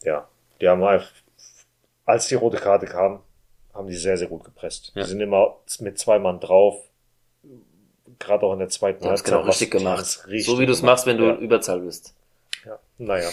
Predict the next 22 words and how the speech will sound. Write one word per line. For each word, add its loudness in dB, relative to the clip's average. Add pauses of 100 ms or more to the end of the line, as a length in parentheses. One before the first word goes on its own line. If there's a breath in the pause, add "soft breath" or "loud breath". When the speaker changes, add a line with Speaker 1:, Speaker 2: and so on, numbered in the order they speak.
(180)
Speaker 1:
bei 2
den -4
Top -2
drei 4
habe 0
ich -10
jetzt -14
nur -12
zwei, 0
Mario -4
Martin -10
und -10
Mario -6
de -8
Luis. -10 (1400 soft breath)
Speaker 2:
Ich -4
hab 0
Speaker 1:
Ja. -12
Speaker 2:
Tobias, 2
Pass 0
und -6
Asensio, -4